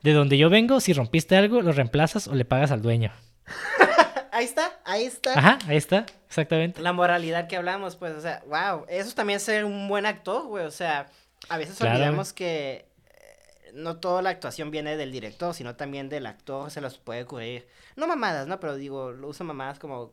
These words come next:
Speaker 2: ah, eh, coloquialmente, así como to-, cosas, ¿no? De, ah, puedo, pues, le puedo poner este tip o ese tic, eh, a mi personaje y puede simbolizar esto, ¿no? Pero, pues, esa escena es como la descripción perfecta de Sonny, en mi opinión.
Speaker 1: Simón. Sí, sí, sí,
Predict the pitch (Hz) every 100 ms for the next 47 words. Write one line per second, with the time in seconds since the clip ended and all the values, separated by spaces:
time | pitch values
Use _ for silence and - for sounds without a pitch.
0 | - 117 85 52 _ _ - - _ _
1 | _ - 82 - 160 135 156 139 135 -
2 | 135 143 - 135 - - 214 147 131 180
3 | 190 147 127 120 117 - 160 165 147 147
4 | - 135 127 180 175 143 180 170 175 -
5 | _ _ _ _ - 135 143 175 165 185
6 | - 139 131 120 123 139 143 127 135 147
7 | 143 123 117 113 110 - 131 127 143 135
8 | 147 127 123 131 127 151 120 135 160 127
9 | 127 113 _ _ _ _ _ _ - 160
10 | 190 214 214 208 208 196 180 175 139 -
11 | 147 151 165 165 165 151 143 147 135 131
12 | 123 123 123 _ _ _ _ _ _ _
13 | _ _ _ _ - 139 120 117 - _
14 | _ _ _ _ _ _ _ _ _ _
15 | _ - 135 - - 135 -